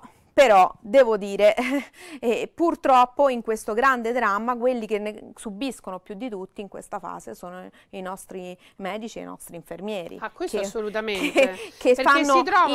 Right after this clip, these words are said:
Speaker 1: i
Speaker 2: a lavorare
Speaker 1: miracoli
Speaker 2: con
Speaker 1: con
Speaker 2: persone, ma
Speaker 1: <laughs>
Speaker 2: no, l'abbiamo visto anche casi di cronaca che prendono il, il, il, il, come si chiama, quell'affare che regge le flebo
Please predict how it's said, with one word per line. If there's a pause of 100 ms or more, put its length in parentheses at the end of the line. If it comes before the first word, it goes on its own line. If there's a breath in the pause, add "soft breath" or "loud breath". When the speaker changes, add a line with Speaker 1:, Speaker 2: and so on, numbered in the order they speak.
Speaker 1:
i
Speaker 2:
a
lavorare
Speaker 1:
miracoli
Speaker 2:
con
Speaker 1:
con
Speaker 2:
persone,
ma
Speaker 1:
<laughs>
Speaker 2:
no,
l'abbiamo
visto
anche
casi
di
cronaca
che
prendono (340 soft breath)
il,
il,
il, (180)
il,
come
si
chiama,
quell'affare
che
regge
le
flebo